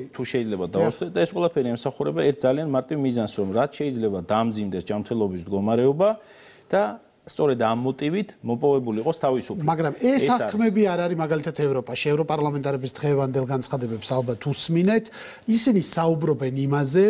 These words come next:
Speaker 2: რომ სააკაშვილი არის ავად, მას ვერ მკურნალობენ საქართველოში და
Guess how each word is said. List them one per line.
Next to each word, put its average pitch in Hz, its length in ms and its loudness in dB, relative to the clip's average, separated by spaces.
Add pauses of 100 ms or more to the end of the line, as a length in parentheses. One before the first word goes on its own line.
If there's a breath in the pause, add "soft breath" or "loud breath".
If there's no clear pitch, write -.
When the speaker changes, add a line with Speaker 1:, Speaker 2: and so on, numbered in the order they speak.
(120)
Speaker 2:
რომ 175 160 -2
სააკაშვილი 214 800 -2
არის 123 240 -4
ავად, 131 380 -2 (380 loud breath)
მას 220 280 2
ვერ 160 340 2
მკურნალობენ 165 1000 2 (180)
საქართველოში 151 1000 0 (260 loud breath)
და 233 140 0